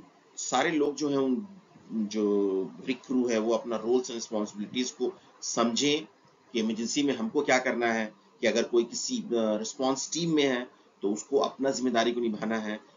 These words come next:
अगर कोई response team में नहीं है, दूसरे लोग हैं तो उनको, अम, कोई अगर, अम, अ, electrical tool इस्तेमाल कर रहे हैं और possible है तो उनको अपना टूल switch off करना है, मशीन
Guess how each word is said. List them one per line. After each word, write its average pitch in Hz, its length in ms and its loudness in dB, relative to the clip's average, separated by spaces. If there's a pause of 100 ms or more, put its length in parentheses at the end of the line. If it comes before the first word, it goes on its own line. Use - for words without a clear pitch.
(160)
अगर 110 280 0
कोई 120 260 4
response 117 440 -4
team 135 140 2
में 131 80 4
नहीं 123 180 2
है, 120 80 0
दूसरे 120 320 -4
लोग 127 240 2
हैं 123 80 -2
तो 117 100 -8
उनको, 117 420 0 (260)
अम, 104 720 2 (100)
कोई 117 160 2
अगर, 107 320 0
अम, 104 800 0 (440)
अ, - 460 -8
electrical 110 420 -2
tool 147 260 4
इस्तेमाल 131 320 2
कर 120 140 -2
रहे 113 200 0
हैं 110 220 2
और 104 480 -4
possible 107 400 0
है 117 80 4
तो 117 140 -4
उनको 113 180 -4
अपना 110 180 -6 (600)
टूल 123 160 0
switch 127 320 0
off 127 240 2
करना 117 200 0
है, 110 160 -2
मशीन 107 340 -2